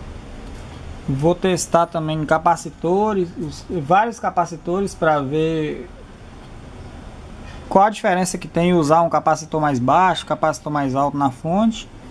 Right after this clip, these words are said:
ver tensão de ripo, consumo, eficiência e tal.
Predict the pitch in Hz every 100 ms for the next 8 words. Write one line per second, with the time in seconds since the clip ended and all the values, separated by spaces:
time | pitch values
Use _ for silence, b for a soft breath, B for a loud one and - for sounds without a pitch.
0 | - - - - - - - 156 170 170
1 | - 170 156 135 143 175 220 220 202 160
2 | - 170 - - 175 208 214 202 175 151
3 | 170 151 - 156 170 202 190 202 139 123